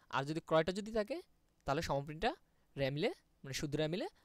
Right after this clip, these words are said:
আসবে না। সমাপনী বলতে এটা হতে পারে সমাপনী মনিহারি, সমাপনী সাপ্লাইজ বা ভোগ্য পণ্য।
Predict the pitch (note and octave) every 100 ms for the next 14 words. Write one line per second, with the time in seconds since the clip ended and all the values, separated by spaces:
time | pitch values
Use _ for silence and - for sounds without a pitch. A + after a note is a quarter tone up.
0 | _ - E3+ F3+ C#3 - E3+ G3 G3 G3
1 | F#3+ F#3 E3+ F#3 F#3+ E3+ E3 F3 E3+ E3+
2 | E3+ F3 B3+ _ _ - D3 D3+ E3 E3
3 | D3 E3 G#3+ - - D3 C3+ C3+ C#3 B2+
4 | B2+